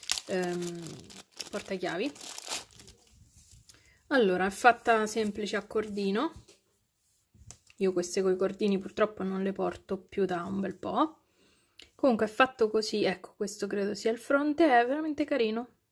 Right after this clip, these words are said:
Sì, penso di metterla come portachiavi. Ditemi che ne pensate, comunque penso sia abbastanza carina come sorpresa.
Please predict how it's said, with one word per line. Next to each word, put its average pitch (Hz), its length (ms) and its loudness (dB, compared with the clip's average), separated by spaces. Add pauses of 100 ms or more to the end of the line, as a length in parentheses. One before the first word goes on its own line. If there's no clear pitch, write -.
Sì, 262 260 -6
penso 226 340 -2
di 220 100 -2
metterla 226 420 0
come 220 160 -4
portachiavi. 220 720 -4 (840)
Ditemi 240 300 4
che 214 80 4
ne 208 120 4
pensate, 202 440 0
comunque 202 540 -4 (160)
penso 285 260 -8
sia - 160 -2
abbastanza 220 540 -4
carina 202 360 -6 (840)
come 202 180 0
sorpresa. 196 680 -2